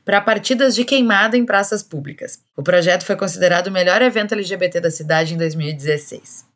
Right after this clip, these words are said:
E o Histórias de Terapia? Ai, o Histórias de Terapia é o irmão mais velho de A História do Disco. Sabe aquele momento em que a gente recebe alguém em casa ou visita uma pessoa e a conversa vai pra cozinha?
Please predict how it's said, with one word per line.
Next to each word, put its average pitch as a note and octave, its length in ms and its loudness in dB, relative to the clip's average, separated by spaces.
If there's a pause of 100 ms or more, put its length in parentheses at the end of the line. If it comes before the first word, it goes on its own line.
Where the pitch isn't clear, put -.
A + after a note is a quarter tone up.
(140)
E C4+ 100 0
o C#4+ 40 2
Histórias A#3+ 680 4
de G3+ 120 -4
Terapia? F#3 1040 0 (360)
Ai, G3+ 340 2 (160)
o G#3+ 100 -6
Histórias B3 360 2
de B3 80 -2
Terapia A#3+ 420 2
é - 20 6
o B3 60 6
irmão B3+ 240 4
mais C#4 260 2
velho A#3 320 4
de G#3 140 0
A B3+ 80 4
História B3 320 2
do B3+ 140 -4
Disco. F#3 520 -6 (240)
Sabe D4 300 0
aquele D4+ 220 2
momento G#3 420 2
em G3+ 60 0
que G3+ 80 0
a F#3 40 0
gente F3 500 -2
recebe F#3 300 2
alguém F3+ 200 0
em E3 40 -8
casa F3 600 2 (120)
ou E3 120 2
visita F3+ 520 0
uma D#3 140 0
pessoa D#3 560 2 (260)
e E3+ 120 0
a E3 60 2
conversa D#3 420 0
vai C#3+ 100 0
pra C#3+ 140 -6
cozinha? C#3+ 560 -6